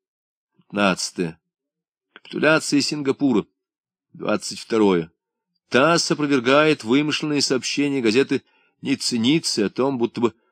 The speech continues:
какой-то представитель советского посольства поздравил японскую императорскую ставку по случаю падения Сингапура.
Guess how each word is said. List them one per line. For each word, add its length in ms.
какой-то 360
представитель 600
советского 480
посольства 680
поздравил 640
японскую 680
императорскую 580
ставку 600
по 140
случаю 520
падения 460
Сингапура. 680